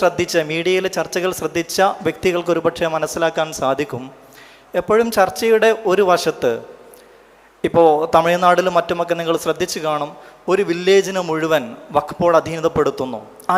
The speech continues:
വില്ലേജുകാർ എങ്ങോട്ട് പോകും തുടങ്ങിയ ഇമോഷണലായിട്ട് കാര്യങ്ങളെ കൈകാര്യം ചെയ്യുന്ന ഒരുപാട്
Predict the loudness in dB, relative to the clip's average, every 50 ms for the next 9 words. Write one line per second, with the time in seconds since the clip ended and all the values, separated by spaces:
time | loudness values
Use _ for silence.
0 | 0 0 0 2 2 2 2 2 0 2 2 0 0 -2 -2 -2 -2 -2 -4 -4
1 | -2 -2 -2 -2 -4 -2 -4 -2 -2 -4 -4 -2 0 0 0 0 -2 -10 -18 -20
2 | -20 -16 -12 -8 -2 2 2 2 2 2 0 0 2 2 2 2 0 -4 -4 -2
3 | -2 -2 -2 -4 -6 -6 -4 -6 -4 -4 -6 -4 -2 -2 -2 -2 -4 -6 -8 -8
4 | -8 -6 -6 -6 -6 -4 -4 -4 -2 0 0 0 0 -2